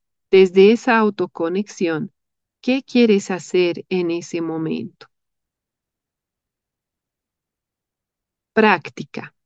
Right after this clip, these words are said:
Esta semana, nota cuando surgen en ti las voces del abandono. Cada vez que las oigas,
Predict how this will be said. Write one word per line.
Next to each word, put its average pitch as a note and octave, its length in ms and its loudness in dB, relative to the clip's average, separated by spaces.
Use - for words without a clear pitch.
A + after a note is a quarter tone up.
Esta C4 340 4
semana, E3+ 760 2
nota G#3+ 480 2
cuando F3 340 -4
surgen G#3+ 540 -2
en F#3 180 -2
ti F3+ 280 -6
las E3+ 260 -6
voces F3+ 420 -6
del F3 200 -2
abandono. E3+ 760 -6
Cada A#3 320 0
vez G3+ 240 0
que F#3+ 160 -2
las F#3 240 -2
oigas, E3+ 680 -8